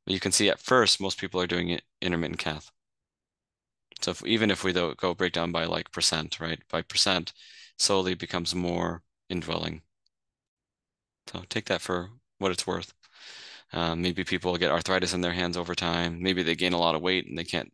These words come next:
see or reach, um, or something else happens. They get lazy.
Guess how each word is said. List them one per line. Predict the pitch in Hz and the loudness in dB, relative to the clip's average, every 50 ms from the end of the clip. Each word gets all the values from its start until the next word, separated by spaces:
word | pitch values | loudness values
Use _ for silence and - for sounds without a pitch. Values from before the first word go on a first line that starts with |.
| _ _ - | _ _ 0
see | - - 104 95 92 90 | 0 2 2 2 2 2
or | 87 82 80 | 2 0 0
reach, | 90 95 95 - - - - - _ _ _ _ _ _ - - - - - - - - - _ - | 0 -2 0 0 0 0 -2 -4 _ _ _ _ _ _ -20 -18 -18 -16 -16 -16 -18 -20 -20 _ -8
um, | - - 82 80 78 80 78 78 80 80 - | -4 -2 -2 0 0 -2 -2 -6 -8 -10 -8
or | - | -8
something | - - 85 80 80 80 | -6 -6 -6 -6 -6 -6
else | 80 80 - | -4 -4 -4
happens. | - 82 - - 85 82 - - - _ - | -6 -6 -8 -10 -10 -8 -10 -10 -10 _ -8
They | 85 | -6
get | 85 76 - | -6 -4 -2
lazy. | 80 82 85 85 - 82 87 | -2 -4 -2 -4 -6 -6 -8